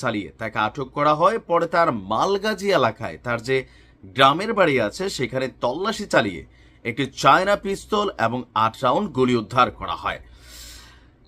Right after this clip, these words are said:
গ্রেপ্তার কামাল হাওলাদার মোংলা উপজেলার মালগাজী গ্রামের মৃত আব্দুল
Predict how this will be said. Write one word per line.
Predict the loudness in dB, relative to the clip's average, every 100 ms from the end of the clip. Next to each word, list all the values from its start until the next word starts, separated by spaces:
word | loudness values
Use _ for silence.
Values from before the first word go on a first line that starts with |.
| 2
গ্রেপ্তার | 6 6 6 2 2
কামাল | 2 4 4 2
হাওলাদার | 0 0 0 0 -2 -4
মোংলা | -4 0 0 0
উপজেলার | -4 -2 0 0 -2 -8 -6 2
মালগাজী | 2 2 -2 -6 -6 -8 0
গ্রামের | 2 2 -2 -4 -4
মৃত | -4 -2 -2 0 -2
আব্দুল | -2 -6 -2